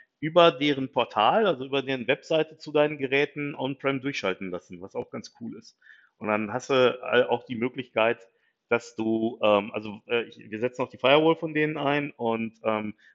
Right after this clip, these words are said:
was die zum Beispiel auch macht, ist so eine Deep Package Inspection. Das heißt also, dann kannst du auch genau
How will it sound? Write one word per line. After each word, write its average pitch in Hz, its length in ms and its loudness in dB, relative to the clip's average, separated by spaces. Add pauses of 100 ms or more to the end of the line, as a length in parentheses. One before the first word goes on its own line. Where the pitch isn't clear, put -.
(100)
was - 160 -6
die 117 100 -12
zum 127 140 -8
Beispiel 123 240 -2
auch 113 100 0
macht, 120 220 -4
ist 123 100 -16
so 127 60 -10
eine 117 160 -6
Deep 120 260 -16
Package 123 360 -6
Inspection. 107 600 -8
Das 104 140 -6
heißt 113 220 -4
also, 107 160 -12
dann 104 160 -4
kannst 117 240 -10
du - 20 -8
auch 107 200 -8
genau 107 360 -2